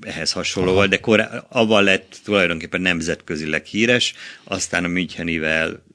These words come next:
Speaker 1: természetesen világhíres.
Speaker 2: Igen. Mhm.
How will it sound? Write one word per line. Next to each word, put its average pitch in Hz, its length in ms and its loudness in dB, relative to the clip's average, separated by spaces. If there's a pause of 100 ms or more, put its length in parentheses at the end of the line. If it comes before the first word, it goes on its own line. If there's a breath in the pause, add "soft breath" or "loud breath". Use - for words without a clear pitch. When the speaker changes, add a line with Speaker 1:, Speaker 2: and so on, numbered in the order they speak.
Speaker 1:
természetesen 76 800 -6
világhíres. 73 680 -6
Speaker 2:
Igen. 85 340 -2 (140)
Mhm. 80 260 -4